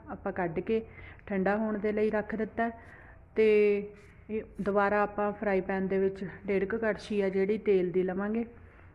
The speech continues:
ਤੇ ਨਾਲ ਹੀ ਥੋੜ੍ਹਾ ਜਿਹਾ ਪਾਵਾਂਗੇ ਜੀਰਾ। ਤੇਲ ਆਪਣਾ ਪਹਿਲਾਂ ਹੀ ਗਰਮ ਸੀਗਾ ਇਸ ਕਰਕੇ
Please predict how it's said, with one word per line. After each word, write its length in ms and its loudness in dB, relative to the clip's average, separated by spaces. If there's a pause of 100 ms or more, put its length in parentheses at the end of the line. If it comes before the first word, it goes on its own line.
(140)
ਤੇ 100 -2
ਨਾਲ 260 0
ਹੀ 80 0
ਥੋੜ੍ਹਾ 360 0
ਜਿਹਾ 160 -2
ਪਾਵਾਂਗੇ 520 -2
ਜੀਰਾ। 420 -2 (1600)
ਤੇਲ 220 4
ਆਪਣਾ 240 -2
ਪਹਿਲਾਂ 320 -2
ਹੀ 40 -2
ਗਰਮ 340 0
ਸੀਗਾ 360 -2 (520)
ਇਸ 180 -6
ਕਰਕੇ 540 -2